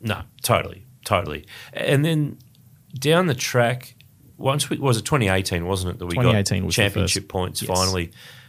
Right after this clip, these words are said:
Speaker 1: um, given? So that's when Scott Pye gets his first win in fading, fading, fading light, and that's W A U's first win for them as that new entity.
Speaker 2: Yeah.
Speaker 1: Um, after the buy-in from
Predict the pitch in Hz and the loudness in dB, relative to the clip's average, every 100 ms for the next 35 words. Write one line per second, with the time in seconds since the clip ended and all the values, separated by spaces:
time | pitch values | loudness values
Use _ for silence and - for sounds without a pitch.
0 | - 87 78 - 110 110 104 98 - - | -6 -6 -6 0 2 4 0 -4 -18 -16
1 | - - 107 139 - 120 - - - - | -4 2 4 4 2 0 0 -2 -4 0
2 | 110 135 127 127 120 117 120 117 - 120 | 2 0 -2 -4 -2 -2 0 0 0 0
3 | 147 170 147 101 - 110 113 107 98 101 | -2 -4 -6 -6 0 2 4 0 -2 -8
4 | - - - - - - - - - 101 | -16 -20 -20 -20 -20 -20 -12 -8 -2 0
5 | 98 87 - 101 104 87 85 98 98 101 | 2 0 0 2 2 0 -8 -10 0 0
6 | 85 - - 135 127 127 - 110 98 98 | 2 -4 -6 -2 0 0 2 2 2 0
7 | 101 104 107 - 92 90 - 95 90 85 | 0 0 0 0 0 0 -2 -4 -4 -8
8 | - - - _ _ - 98 101 98 95 | -16 -20 -20 _ _ -4 0 2 2 2
9 | 85 87 - 95 90 90 101 92 - 107 | 0 -2 -4 -2 0 0 -2 -4 -8 -12
10 | 123 - 92 101 95 - 101 87 82 82 | -14 -10 -6 -6 -8 -8 -2 0 0 -2
11 | 92 92 98 87 85 92 87 87 90 87 | -4 -4 -8 -4 -2 0 -2 -4 -6 -6
12 | 85 - | -6 -12